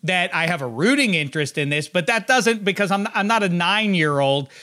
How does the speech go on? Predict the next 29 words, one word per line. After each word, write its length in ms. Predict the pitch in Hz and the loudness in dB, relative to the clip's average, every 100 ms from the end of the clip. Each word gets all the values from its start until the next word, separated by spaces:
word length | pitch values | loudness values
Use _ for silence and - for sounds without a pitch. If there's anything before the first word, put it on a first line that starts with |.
| - | -16
so 340 | - 190 190 208 | -4 0 0 0
I'm 180 | 196 185 | 0 0
capable 680 | 208 226 202 185 190 185 - | 0 0 0 0 2 0 0
of 200 | 180 160 | 0 0
insulting 580 | 135 - 175 190 185 175 | -2 0 0 0 -2 0
my 120 | 165 | -2
teams. 360 | 175 170 170 | -2 -2 -2
And 140 | 190 156 | -2 -2
in 120 | 147 | -2
fact, 420 | - 254 233 - | -2 0 0 -2
as 160 | 208 160 | -2 0
I 220 | 170 214 | 0 2
always 300 | 170 156 135 | 2 0 -2
point 280 | - 143 156 | -6 -4 0
out 220 | 247 269 | 0 -2
to 80 | 160 | -2
people, 460 | 147 139 151 147 - - - - | -2 -2 -2 -4 -8 -20 -10 0
who 160 | 262 | 2
has 120 | 320 | 4
a 80 | 285 | 2
better 280 | 247 240 214 | 0 2 2
handle? 560 | 165 175 165 131 123 - - - _ _ | 0 0 0 -2 -4 -8 -20 -20 _ _
Uh, 220 | 185 175 180 - | -2 -2 -2 -2
Kevin 320 | 220 254 214 | 0 2 2
Hench 480 | 160 208 262 - - | 2 0 -2 -4 -2
on 220 | 214 226 | 0 0
what's 180 | 233 202 | 0 0
going 300 | 226 233 220 | 2 2 2
down 420 | 214 220 226 214 | 2 4 2 0